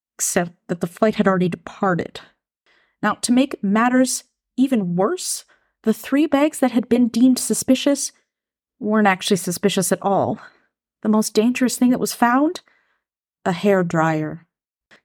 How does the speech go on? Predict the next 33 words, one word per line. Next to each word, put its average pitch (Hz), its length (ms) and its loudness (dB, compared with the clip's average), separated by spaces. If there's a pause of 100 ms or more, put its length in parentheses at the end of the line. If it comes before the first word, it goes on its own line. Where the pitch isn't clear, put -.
(140)
June 247 200 4
twenty-third, 202 720 0
three - 240 0
fourteen 196 460 0
P 185 200 -2
M 165 240 2
at - 160 -4
Narita 180 380 0
Airport. - 640 -6 (480)
Two 254 160 0
baggage 208 440 0
handlers 175 380 2
perish - 800 -2
after 175 260 -2
a 180 60 2
bomb 202 440 2
detonates 175 580 0
inside 185 400 0
of 202 60 0
a 208 80 2
piece - 280 -2
of - 200 -4
baggage 170 520 0 (140)
off 185 240 0
of 190 140 -4
the 180 80 0
C 185 240 -2
P 190 260 -4
Air 170 280 -2
zero 170 360 2
zero 170 320 -2
three 170 280 -4
flight. - 440 -6